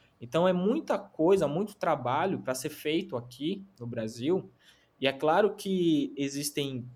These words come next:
diversas dificuldades na vida do brasileiro. Infelizmente, metade do país não tem um saneamento básico.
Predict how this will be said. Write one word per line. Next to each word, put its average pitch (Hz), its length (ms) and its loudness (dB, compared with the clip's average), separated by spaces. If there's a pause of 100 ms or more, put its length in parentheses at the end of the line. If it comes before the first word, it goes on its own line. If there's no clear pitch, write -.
diversas 139 720 2
dificuldades 131 1000 -6
na 131 140 0
vida 143 360 0
do 139 100 -4
brasileiro. 120 720 -2 (600)
Infelizmente, 139 1120 -2
metade 139 540 0
do 143 100 -2
país 131 420 0
não 127 140 -4
tem 127 160 -8
um 123 60 -6
saneamento 120 600 -8
básico. 156 720 0